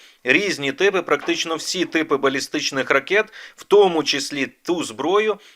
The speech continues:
тактичну ядерну зброю, тобто, а, носії, а, ядерних боєголовок. Фактично, це збиває на відстані, на висоті п'ятдесят кілометрів, відстань двісті кілометрів,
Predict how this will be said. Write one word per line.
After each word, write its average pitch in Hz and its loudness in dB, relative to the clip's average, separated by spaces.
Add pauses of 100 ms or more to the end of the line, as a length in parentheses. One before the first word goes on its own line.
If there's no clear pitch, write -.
(100)
тактичну 160 0
ядерну 139 0
зброю, 190 2
тобто, 151 0 (340)
а, 139 2
носії, 170 -4 (280)
а, 135 2
ядерних 165 4
боєголовок. 135 0 (400)
Фактично, 180 2
це 175 -2
збиває 160 0
на 147 -2
відстані, 156 -4
на 156 2
висоті 151 -6
п'ятдесят 143 0
кілометрів, 123 -2 (320)
відстань 151 -2
двісті 135 -6
кілометрів, 196 -2